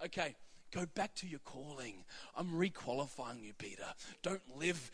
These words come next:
don't live in the past mistakes. Don't live in those things that can hold you back and anchor you down to regret. Break that regret off your life and do something with yourself. I'm qualifying you." Jesus comes in. He didn't ask why or how.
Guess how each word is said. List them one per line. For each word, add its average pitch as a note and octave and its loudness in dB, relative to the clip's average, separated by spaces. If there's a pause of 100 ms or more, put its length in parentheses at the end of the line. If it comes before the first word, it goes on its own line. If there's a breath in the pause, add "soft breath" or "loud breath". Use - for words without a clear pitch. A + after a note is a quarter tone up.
(140 loud breath)
don't - 6
live F3+ 4
in F3 6
the D#3+ 4
past D3 2
mistakes. - -2 (180 loud breath)
Don't F#3+ 4
live F3 6
in F3+ 8
those E3 6
things E3 0
that D3 6
can C#3+ 2
hold D3 0
you C#3 -2 (100)
back C3+ 8 (200 loud breath)
and C#3 -2
anchor D#3 0
you C3+ -6
down C#3+ 2
to C3+ -2
regret. A#2+ 2 (240 loud breath)
Break F3 6
that D#3 2
regret C#3+ -2
off - -4
your B2 -2
life - 2
and D#3+ 8
do F#3 8
something E3 6
with D3 2
yourself. C3 6 (200 loud breath)
I'm D#3 2
qualifying D3+ 6
you." A2+ -2 (220 loud breath)
Jesus G3+ 8
comes D#3 6
in. E3+ 10 (160 loud breath)
He E3+ 4
didn't A3+ 6
ask G#3+ 10
why F3+ 10 (220 loud breath)
or D3+ 8
how. E3+ 10